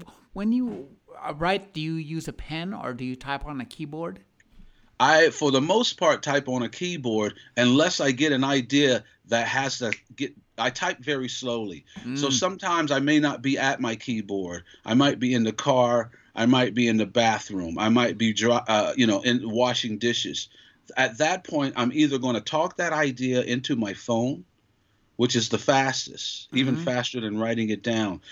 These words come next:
Speaker 2: But f-, writing it down is faster than typing. So it depends on kinda where I am. So I have a lot of written notes, but by the time I'm writing the book, it's done through typing.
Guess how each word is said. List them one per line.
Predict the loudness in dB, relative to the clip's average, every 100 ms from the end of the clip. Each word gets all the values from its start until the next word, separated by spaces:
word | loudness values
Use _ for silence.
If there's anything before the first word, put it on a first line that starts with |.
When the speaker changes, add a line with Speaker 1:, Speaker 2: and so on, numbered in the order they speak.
| -6 -2
Speaker 2:
But | -2
f-, | 0
writing | 4 6 6 4
it | 2 0
down | 0 0
is | 0 -2
faster | -2 -2 -2 -4
than | -4 -4
typing. | -2 -2 -2 -4 -14 -18 -20 -16 -2
So | 2 2
it |
depends | 2 0 0 0
on | 0 0
kinda | 0 0 0
where | 2 2 4 2
I | 2 2
am. | 0 -2 -4 -6 -14 -20 _ _ _ _ _ _
So | -2 2
I |
have | 2 2
a |
lot | 2 2
of | 2
written | 2 0 2
notes, | 2 2 0
but | -6 -2
by | 0 0
the | 0
time | -6 -4 -2 0
I'm | -2 0
writing | 2 4 2 0
the | -2
book, | -2 0 0 -4 _ _ _
it's | -4 -4
done | 0 0 0
through | -4 -10
typing. | -6 -4 -4 -8